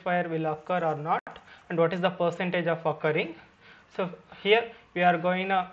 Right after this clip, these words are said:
we are going to use in this project a, in geographical user interface will be developed where, uh, you can, uh, enter the, manually the oxygen, temperature and the humidity data, and when you,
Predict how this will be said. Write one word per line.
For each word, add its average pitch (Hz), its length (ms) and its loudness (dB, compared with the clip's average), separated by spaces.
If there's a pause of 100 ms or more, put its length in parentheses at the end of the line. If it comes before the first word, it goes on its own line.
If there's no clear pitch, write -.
(180)
we 185 80 -2
are 180 140 2
going 190 240 0
to 214 80 -2
use 190 260 -2
in 180 140 -2
this 175 120 -4
project 175 540 -4 (1040)
a, 175 340 2
in 165 380 -4
geographical 175 680 4
user 180 260 0
interface 175 580 -2
will 165 100 -6
be 165 260 -6 (320)
developed 165 440 2 (200)
where, 185 320 2
uh, 185 120 2
you 170 200 0
can, 170 320 2
uh, 165 180 0
enter 170 600 2
the, 185 60 -12
manually 180 640 -2
the 170 100 0
oxygen, 175 680 0
temperature 180 560 -4
and 170 160 -4
the 160 120 -2
humidity 180 680 -2 (280)
data, 180 420 6
and 190 120 -2
when 180 200 0
you, 180 80 0